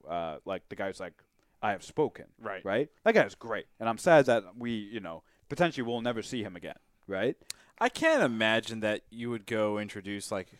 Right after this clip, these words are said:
Speaker 3: especially with this being, like, a new series.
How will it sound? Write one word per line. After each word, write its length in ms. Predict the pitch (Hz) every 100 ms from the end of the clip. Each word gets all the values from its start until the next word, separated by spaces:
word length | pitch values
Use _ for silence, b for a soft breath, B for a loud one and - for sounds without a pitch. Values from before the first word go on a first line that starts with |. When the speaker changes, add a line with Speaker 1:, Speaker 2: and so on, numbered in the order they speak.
| _ _ -
Speaker 3:
especially 340 | 214 226 208
with 220 | 156 131
this 220 | 123 123 - _
being, 300 | 123 123 117
like, 200 | 101 92
a 80 | 98
new 220 | 95 101
series. 640 | 95 - 117 113 113 107